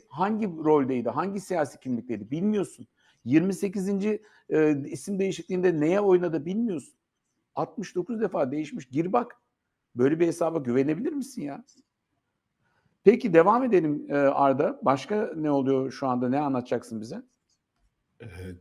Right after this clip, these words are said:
Speaker 2: dediğiniz gibi Cüneyt Bey, ben bir şey bu konuyla ilgili ekleyeyim. Daha bugün oldu. Bazen takip ettiğiniz hesapları tanımıyorsunuz. Çünkü adam ismini değiştirmiş. Mesela bir sürü ortak takipçiniz var ama bambaşka, hiç sizin ilgi alanınız olmayan bir şey.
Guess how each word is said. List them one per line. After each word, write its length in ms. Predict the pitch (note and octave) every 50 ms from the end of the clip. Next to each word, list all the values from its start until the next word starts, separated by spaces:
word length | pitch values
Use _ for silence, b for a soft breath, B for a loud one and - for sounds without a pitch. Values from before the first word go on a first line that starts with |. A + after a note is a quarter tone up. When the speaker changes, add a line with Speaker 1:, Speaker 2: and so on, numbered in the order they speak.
| _ -
Speaker 2:
dediğiniz 300 | F#2+ F#2+ A#2+ C3+ C#3+ D3+
gibi 120 | D#3 A#2
Cüneyt 220 | A2 B2 B2 A#2+ C3+
Bey, 120 | A#2 G#2+
ben 200 | A#2+ B2+ B2 A#2
bir 60 | C3
şey 260 | C3+ - F3 D#3 C3
bu 40 | C3
konuyla 340 | - - D3+ C#3+ C#3 C3 A#2+
ilgili 380 | A2+ G2 F#2+ G2 A2 A2 A2 G#2
ekleyeyim. 400 | - A2 F#2 - - D#3+ E3+ D3+
Daha 180 | C#3+ C#3+ C#3+
bugün 180 | D#3+ E3 E3+ D3+
oldu. 320 | B2 A2 A2 B2+ E3+ F3
Bazen 360 | D#3 C#3+ C#3+ C#3+ E3+ F3+ F3
takip 320 | F3+ B2+ A#2+ C3 B2 - F3+
ettiğiniz 380 | D#3+ - - D#3+ D3 C#3 B2
hesapları 440 | B2 A#2 - B2+ A#2 - - E3+ E3+
tanımıyorsunuz. 680 | - D#3+ D#3 D#3+ E3 D3 A#2+ G#2 - - F#2+ F#2+ F2+ -
Çünkü 180 | - - E3
adam 220 | C#3+ C3 D3+ E3 D#3
ismini 360 | C#3+ - - - E3 E3 D3
değiştirmiş. 540 | B2 G#2+ F2+ - - G2 F2+ F#2 F2 - -
Mesela 300 | G#2 G2+ - A2+ A#2 C#3
bir 60 | D3+
sürü 200 | D3+ - C3+ C#3+
ortak 340 | C3 B2+ B2 - C#3+ C3 -
takipçiniz 580 | C#3+ C3+ C3 - - - - D#3+ E3 C#3 G#2+
var 200 | A#2+ E3 G3+ - - _ _ _ _ _ _ _ _ _ _ -
ama 220 | C3 D3+ G#3 G3+
bambaşka, 440 | G#3 A3 G#3+ G3 F3+ C#3+ - - C3
hiç 120 | C3 D3+ -
sizin 280 | - - D3+ D3 D#3
ilgi 240 | D3 C#3+ C#3+ D3+ D#3+
alanınız 280 | D3 C#3+ D3 E3 E3+ F3
olmayan 400 | F3+ F3 E3+ D3+ B2 G#2 G2+ F#2
bir 60 | -
şey. 320 | - F3+ - - - _